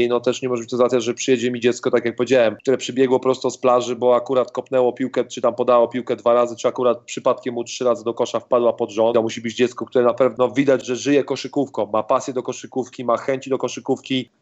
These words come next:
Obejrzenie meczu N B A, a tym bardziej obiektów N B A, to może być ogromny boost energii dla takiego chłopaka czy dziewczyny na kolejne parę lat trenowania. To może być naprawdę coś niesamowitego, to może być tak, tak emocjonalnie duże wydarzenie dla tego dziecka,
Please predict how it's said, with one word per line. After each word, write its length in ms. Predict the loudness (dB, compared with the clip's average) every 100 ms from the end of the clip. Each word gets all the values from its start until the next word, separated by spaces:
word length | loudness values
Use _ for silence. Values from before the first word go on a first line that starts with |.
| -2
Obejrzenie 600 | 2 2 2 2 2 2
meczu 340 | 0 0 -2
N 160 | -2 -2
B 80 |
A, 340 | 0 2 2 0
a 40 |
tym 160 | -2 -2
bardziej 320 | -2 0 -2
obiektów 460 | -2 -2 -6 -6 -6
N 120 | -6
B 80 | -2
A, 520 | 0 2 0 -4 _ _
to 100 | -2
może 220 | 0 0 -4
być 160 | -6
ogromny 840 | -6 -6 -2 2 2 2 -2 -2 -4 -2
boost 280 | -2 -2 -6
energii 460 | -2 2 0 -2
dla 100 | -6
takiego 300 | -4 -6 -6
chłopaka 400 | -6 -4 -2 -2
czy 120 | -6 -4
dziewczyny 580 | -6 -4 -4 -2 -2 -2
na 100 | -2
kolejne 480 | 0 0 0 -4
parę 220 | -2 0 2
lat 240 | 0 0
trenowania. 500 | -4 -2 0 -2 -4 -4
To 80 |
może 220 | -2 -2 -4
być 140 | -4
naprawdę 440 | -4 0 0 0
coś 460 | -2 0 0 0 -6
niesamowitego, 640 | -8 -6 -4 -4 -2 0
to 80 | 0
może 200 | -2 -2
być 100 | -2
tak, 260 | 0 0 -4 _ _
tak 260 | -2 -2 -2
emocjonalnie 600 | -6 -4 0 0 0 -2
duże 300 | -4 -4 -4
wydarzenie 420 | -2 -2 0 0
dla 100 | 0
tego 200 | 0 0
dziecka, 520 | 0 -2 0 2 2